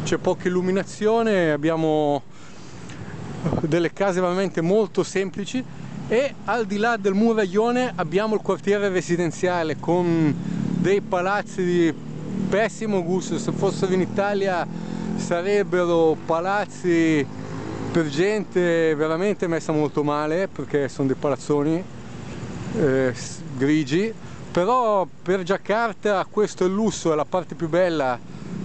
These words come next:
per i loro gusti. Loro non hanno i gusti dell'occidentale, già poter finire in un formicaio così è già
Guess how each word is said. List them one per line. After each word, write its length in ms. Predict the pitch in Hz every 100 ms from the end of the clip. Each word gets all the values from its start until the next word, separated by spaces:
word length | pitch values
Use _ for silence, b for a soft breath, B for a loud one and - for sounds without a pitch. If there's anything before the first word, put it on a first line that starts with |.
| -
per 160 | 160
i 60 | 170
loro 320 | 175 202 196
gusti. 460 | 156 208 202 - 190
Loro 440 | 175 196 185 175
non 180 | 160 160
hanno 160 | 190 175
i 40 |
gusti 240 | 156 143 -
dell'occidentale, 720 | 151 - 165 156 190 208 185 B B B
già 320 | 147 214 214
poter 480 | - 190 170 214 180
finire 760 | - 196 214 226 208 190 160 - B B
in 80 | 165
un 120 | 180
formicaio 680 | - 196 196 185 - 214 208
così 360 | - 185 170 247
è 120 | 208
già 400 | 135 190 190 170